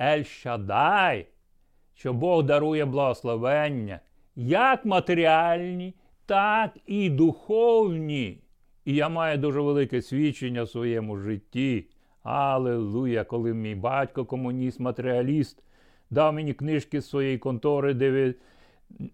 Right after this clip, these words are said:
по філософії, комунізму і так далі нести. І я привідкрив, і я зразу напав на цю тему. О, віруючи Бога, е, люди, які вірять в Бога, кажуть, що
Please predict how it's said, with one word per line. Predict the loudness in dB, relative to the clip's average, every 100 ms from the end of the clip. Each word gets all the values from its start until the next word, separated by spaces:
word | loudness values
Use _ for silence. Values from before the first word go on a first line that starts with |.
| -16 -20 _
по | -2 0 0
філософії, | -2 -4 -2 0 -2 0 0 0
комунізму | -2 -4 -2 0 0 0 0 0
і |
так | -2 -2
далі | 2 2 2 0
нести. | -2 -4 -4 -8 -4
І | -2
я | -2
привідкрив, | -2 0 0 -2 -2 0 0 -2 -10 -20 _ _
і | 0
я | 2 2
зразу | 0 0 -2
напав | -4 0 2 2
на | -2
цю | -4 -4
тему. | 0 0 2 0 -4 -10 _ _ _ _ _ _ _
О, | 2 6 6 6
віруючи | 2 2 2 2 0 -2
Бога, | 2 4 4 2 0 -2
е, | -2
люди, | 0 0 2 0 2
які | 0 0
вірять | 2 2 2
в | 0
Бога, | 0 0
кажуть, | 0 -2 -2 -4
що | -6 -4 0 0